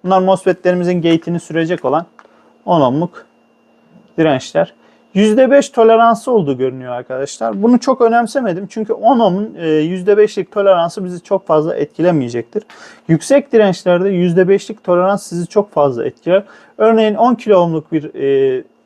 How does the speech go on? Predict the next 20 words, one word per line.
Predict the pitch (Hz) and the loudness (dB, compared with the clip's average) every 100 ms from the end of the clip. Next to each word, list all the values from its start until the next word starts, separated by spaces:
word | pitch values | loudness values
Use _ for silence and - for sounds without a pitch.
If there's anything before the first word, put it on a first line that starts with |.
| _ _ _ _ _ | _ _ _ _ _
direnciniz | 170 170 165 165 190 170 | 0 2 4 2 0 2
olduğunu | 156 123 127 | 2 0 -6
düşünelim. | 120 - 156 190 | -16 -10 -6 -4
Yüzde | 160 165 175 170 | -4 0 0 2
beşlik | 208 247 - | 0 -2 -4
bir | 170 | -6
tolerans | - 185 185 160 196 - | -2 2 4 4 0 -6
iki | 170 - 220 | -12 -4 -2
yüz | 185 | 0
ohm'a | 170 170 180 | 0 0 -2
denk | 170 151 | -4 -4
gelecektir | 156 151 147 156 - 202 | 0 0 0 -4 -4 -6
ki, | - 196 - _ _ _ - | -4 -6 -6 _ _ _ -6
e, | 139 147 151 | 0 2 2
oldukça | - 185 175 151 - 190 - _ | 2 2 0 -2 0 0 0 _
fazla | - 160 143 147 | -2 0 2 2
bir | 185 | 2
değer | 147 139 127 | 2 4 4
aslında | 113 - 123 | 0 -4 -12
arkadaşlar. | 120 - 123 - - - | -12 -10 -14 -14 -18 -20